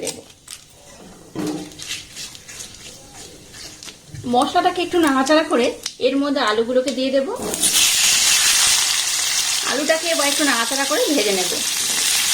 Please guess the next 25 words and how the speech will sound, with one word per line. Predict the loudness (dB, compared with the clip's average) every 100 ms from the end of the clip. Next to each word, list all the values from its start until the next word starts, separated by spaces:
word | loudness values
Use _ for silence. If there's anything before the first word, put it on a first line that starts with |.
| 0 0 -2 -4 -4 -6 -6 -6 -8 -6 -6 -2 0
দেখুন | 2 2 2
আলুটাকে | 2 0 0
আমি | -2 -4
একটু | -4 -4
হালকা | -2 0 0
লাল | 0 0
লাল | 0 0
করে | -2 0
ভেজে | 0 2 0
নিয়েছি। | -2 -2 -2 -4 -10 -10 -8 -10 -10 -10 -10 -10 -10 -6 0
এবার | 2 4
দেখুন | 4 2 -4 -6 -8 -2 0
অল্প | 0 -2 -6
দু | -4
চামচের | -2 -2 -2 -2
মতো | 0 2
মুগের | 2 -2 0
ডাল | 0 0
আমি | 0 -2
নিয়েছি। | -2 0 -2 -2 -8 -10 -8 -6
মুগের | 0 2 2
ডালটাকে | 0 -2 -4
আমি | -4 -4
খুব | -6 -4
ভালোভাবে | -2 2 4 2